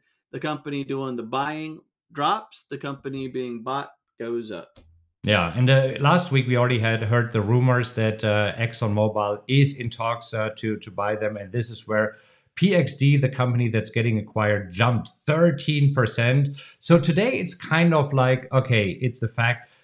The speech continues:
Speaker 2: but, uh, Exxon definitely down today. As I said, it's, it's a double whammy because it's combined with the, uh, with the lower oil prices that we have and the news that they are acquiring. So this is where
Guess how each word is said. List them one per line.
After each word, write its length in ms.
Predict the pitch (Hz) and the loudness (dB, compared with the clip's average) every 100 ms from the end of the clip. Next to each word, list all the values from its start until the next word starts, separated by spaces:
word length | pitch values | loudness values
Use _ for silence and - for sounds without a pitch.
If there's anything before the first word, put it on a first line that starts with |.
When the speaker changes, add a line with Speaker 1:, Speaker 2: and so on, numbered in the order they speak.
| _ - | _ 0
Speaker 2:
but, 260 | 117 113 120 | 0 2 2
uh, 240 | 113 113 | 0 0
Exxon 520 | 127 135 - 120 98 | -2 -2 0 0 0
definitely 520 | 92 131 135 123 110 | 0 0 0 0 0
down 260 | 101 104 110 | -2 -2 -2
today. 580 | 110 110 110 110 117 - - | -2 -2 0 0 -4 -10 -8
As 120 | 147 | -4
I 20 | |
said, 180 | 147 131 | 0 0
it's, 220 | 120 - - - | 0 -10 -14 -12
it's 140 | 143 | -8
a 100 | 226 | -4
double 300 | 277 269 175 | -2 0 2
whammy 500 | 117 135 139 113 120 | 4 4 4 2 0
because 320 | 117 120 120 | -2 0 -2
it's 140 | 117 - | -4 -4
combined 640 | 123 107 107 120 123 110 _ _ _ | -2 2 2 2 0 -4 _ _ _
with 340 | - 117 143 143 | 0 2 2 2
the, 280 | 120 117 104 | 0 0 0
uh, 200 | 104 101 | -2 0
with 200 | 113 117 | -2 -2
the 80 | |
lower 340 | 104 104 101 98 | 0 2 2 2
oil 180 | 113 120 | 0 0
prices 540 | 113 90 87 98 - | 0 0 -2 -6 -6
that 160 | 95 90 | -8 -4
we 140 | 92 | -4
have 380 | 85 90 95 - - | -4 -4 -6 -8 0
and 440 | 117 98 101 107 90 | 2 4 2 -2 -6
the 100 | 92 | -4
news 280 | 92 98 - | -4 -4 -6
that 160 | 87 | -6
they 100 | 92 | -4
are 100 | 90 | -4
acquiring. 600 | 87 - 90 92 92 92 | -6 -6 -4 -2 -2 -4
So 500 | 92 92 87 87 82 | -6 -2 0 0 -2
this 200 | 87 85 | -8 -10
is 160 | 98 - | -10 -10
where 340 | 87 90 87 | -6 -6 -8